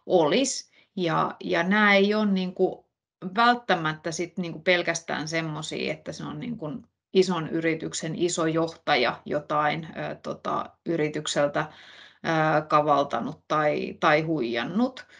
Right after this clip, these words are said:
vaan täällä on ihan niinku lai-, laidasta laitaa, ö, eri, eri, erilaisista niinku työpaikoista. Et se semmonen,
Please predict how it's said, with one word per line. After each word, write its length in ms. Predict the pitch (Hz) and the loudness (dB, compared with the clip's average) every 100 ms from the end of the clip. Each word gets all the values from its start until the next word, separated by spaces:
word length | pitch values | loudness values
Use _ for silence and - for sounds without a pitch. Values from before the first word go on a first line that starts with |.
| - - _ | -20 -20 _
vaan 360 | 185 175 175 185 | 6 6 6 4
täällä 300 | 285 220 156 | 4 6 4
on 100 | 160 | 0
ihan 300 | 226 277 262 | 2 2 4
niinku 280 | 247 247 262 | 2 2 2
lai-, 220 | 269 - | 2 0
laidasta 640 | 262 277 262 220 - 214 | 0 2 2 0 0 2
laitaa, 840 | 220 214 196 - 147 151 156 - _ 180 | 4 4 4 2 0 2 0 -4 _ -8
ö, 40 | 165 160 160 165 - | -4 -2 0 -2 0
eri, 460 | 202 190 175 165 _ - - _ _ _ _ | 2 2 2 -2 _ -20 -20 _ _ _ _
eri, 340 | 226 220 208 190 | 2 4 4 4
erilaisista 960 | 226 240 220 196 202 196 185 160 - 160 | 2 2 4 4 6 4 4 -4 -6 -10
niinku 260 | 165 160 165 | -8 -12 -8
työpaikoista. 1080 | 185 170 147 - 151 147 - - 190 - 208 - - - - - _ | -2 0 0 -2 -2 -2 -4 -6 -6 -10 -12 -14 -20 -20 -20 -20 _
Et 160 | - 214 | -6 -2
se 120 | 226 | 0
semmonen, 640 | 226 226 220 220 220 208 | 2 4 6 6 6 4